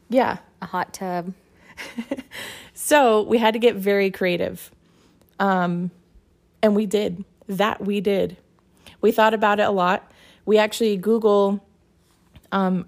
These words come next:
Speaker 1: earthed this
Speaker 2: Yeah,
Speaker 1: backyard.
Speaker 2: so we could get a layout.
Speaker 1: And the most we could get was a dirt lawn because it was still <laughs> under construction on the backyard side, right? So we,
Speaker 2: Mm-hmm.
Speaker 1: we kind of understood, okay, well, we can Google Earth this. As much as we can do that, we know where maybe people can park.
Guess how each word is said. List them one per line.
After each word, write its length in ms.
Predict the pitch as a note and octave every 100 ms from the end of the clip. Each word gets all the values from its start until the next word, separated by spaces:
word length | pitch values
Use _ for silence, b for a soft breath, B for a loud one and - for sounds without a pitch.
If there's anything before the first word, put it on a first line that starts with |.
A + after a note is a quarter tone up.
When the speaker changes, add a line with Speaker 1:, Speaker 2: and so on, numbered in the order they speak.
| G3
Speaker 1:
earthed 440 | G#3 C4+ - - _
this 220 | C4 D4+ D4+
Speaker 2:
Yeah, 140 | D4+
Speaker 1:
backyard. 360 | D4 - D4+ E4
Speaker 2:
so 200 | - F#3+
we 100 | F#3
could 200 | - F3
get 140 | E3+
a 80 | E3
layout. 480 | E3 E3+ F3 D3+ - - _ _ _ -
Speaker 1:
And 320 | A3+ A3+ A3
the 60 | A3
most 260 | A3+ A3+
we 80 | A3+
could 160 | A3 F#3+
get 240 | A#3 A3
was 160 | G3 F#3+
a 60 |
dirt 300 | F3+ G3+ G3+
lawn 420 | G3+ A3 G#3+ F#3+
because 360 | F#3+ G3 G3 A3
it 80 | F#3+
was 100 | F#3+
still 180 | - B3
<laughs> 0 |
under 160 | G3+
construction 600 | G3 G#3 - C4 C4 A3
on 100 | G3+
the 80 | F#3+
backyard 500 | F3 A#3 A#3 G3+ F#3
side, 300 | - F#3+ F3
right? 320 | F#3 G3+ - - B B A3+
So 100 | G#3+
we, 220 | A#3 A#3 A3+
Speaker 2:
Mm-hmm. 80 |
Speaker 1:
we 100 | G3+
kind 200 | A3+ B3
of 100 | B3+
understood, 420 | A#3+ A3+ A3 A#3 G#3+
okay, 340 | A3 A3 G3
well, 260 | G3+ G3+ G3
we 120 | G3
can 180 | G3+ G3+
Google 260 | G3 A3 A3+
Earth 260 | G3+ G3+
this. 220 | G3+ G3 G3
As 120 | F#3+
much 280 | G3 G3 G#3+
as 200 | G3 G3
we 120 | G3
can 200 | G3 F3+
do 260 | G#3+ E4
that, 340 | B3 G#3 G3 - B B B
we 100 | A3
know 140 | G#3+
where 200 | G3+ G3
maybe 280 | G3 F#3+ F#3
people 280 | G#3+ F#3+ F#3
can 180 | A3+ A3+
park. 340 | F#4 F#4 -